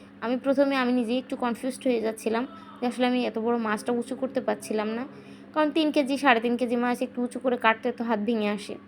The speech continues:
তো তারপর আমি ভাবলাম যে না, আমি পারবো। আসলে সাহস করে আর বুদ্ধি খাটিয়ে যদি কোনো কাজ করা যায়, তাহলে সব কাজই হচ্ছে,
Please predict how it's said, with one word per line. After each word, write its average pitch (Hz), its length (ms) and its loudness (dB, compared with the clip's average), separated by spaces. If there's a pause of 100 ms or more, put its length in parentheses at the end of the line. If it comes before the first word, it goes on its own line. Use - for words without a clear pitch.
(840)
তো 285 240 4 (380)
তারপর 277 280 8
আমি 262 160 6
ভাবলাম 247 300 4
যে 247 80 0
না, 233 160 4
আমি 208 140 4
পারবো। 202 420 4 (260)
আসলে 262 200 2
সাহস 262 440 0
করে 254 280 2
আর 240 120 6
বুদ্ধি 214 320 0
খাটিয়ে 233 340 0
যদি 220 200 -2
কোনো 220 220 0
কাজ 214 260 0
করা 214 220 2
যায়, 226 200 -2 (300)
তাহলে 262 220 2
সব 247 220 -2 (100)
কাজই 214 340 0 (420)
হচ্ছে, 226 380 -2